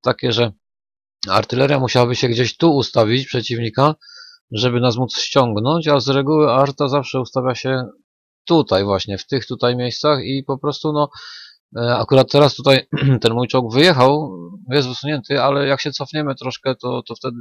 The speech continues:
ta artyleria ma problem, żeby nas ściągnąć. No i miejsce jest takie dosyć, że tutaj właśnie, tu dużo czołgów jeździ zawsze,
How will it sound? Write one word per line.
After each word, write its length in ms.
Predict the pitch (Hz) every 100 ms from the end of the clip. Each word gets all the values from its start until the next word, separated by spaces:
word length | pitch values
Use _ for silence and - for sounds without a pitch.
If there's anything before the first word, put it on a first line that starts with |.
| -
ta 80 | 123
artyleria 460 | 123 127 127 123
ma 140 | 123 117
problem, 320 | 104 95 82
żeby 140 | 87
nas 180 | 87 85
ściągnąć. 380 | - 87 87 - - - - - _ _ -
No 180 | 277 -
i 80 | 285
miejsce 300 | 269 - 190
jest 140 | -
takie 280 | - 131 123
dosyć, 340 | 117 - 113
że 100 | 107
tutaj 240 | - - 104
właśnie, 240 | 104 135
tu 160 | 220 202
dużo 260 | 180 165
czołgów 340 | 165 151 147 156
jeździ 380 | 147 107 113
zawsze, 400 | 110 110 - 110